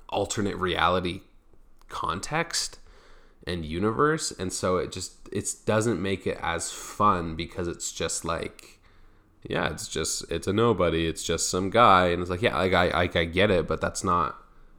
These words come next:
the, I don't know, the concept didn't intrigue me as much, which immediately kind of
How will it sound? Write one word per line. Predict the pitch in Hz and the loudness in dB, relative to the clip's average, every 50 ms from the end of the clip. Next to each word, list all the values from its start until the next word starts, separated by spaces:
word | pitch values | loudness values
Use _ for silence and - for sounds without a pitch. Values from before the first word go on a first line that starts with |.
| - - - - - | -20 -20 -16 -8 -4
the, | 110 85 | 0 2
I | 98 107 | 4 4
don't | 101 85 | 4 2
know, | 78 | 0
the | - 90 | -2 -4
concept | - - 123 127 127 123 - 131 123 - - 98 90 | 0 4 6 6 6 6 4 2 2 2 2 -2 -2
didn't | 101 101 98 95 - - | 0 0 0 -2 -4 -6
intrigue | - 90 85 - - - - - 95 90 90 90 85 85 | -8 -10 -8 -8 -8 -8 -6 -2 -2 0 -2 -2 -4 -8
me | - - - - | -10 -10 -8 -6
as | - - - - | -6 -6 -6 -6
much, | - 73 - - - - - - - - - - - - | -8 -10 -10 -12 -16 -16 -18 -20 -20 -20 -20 -20 -12 -6
which | - 98 - | -4 -2 -2
immediately | 98 92 95 101 113 117 110 110 101 82 60 73 85 85 85 82 - - - - - - - - - - - - - | 0 0 2 2 2 2 4 2 2 0 0 -2 -2 -2 -2 -2 -4 -8 -14 -20 -20 -20 -20 -20 -20 -20 -20 -20 -14
kind | - - - 82 87 87 87 | -12 -10 -6 -6 -4 -4 -4
of | 82 80 - - - | -4 -6 -8 -12 -18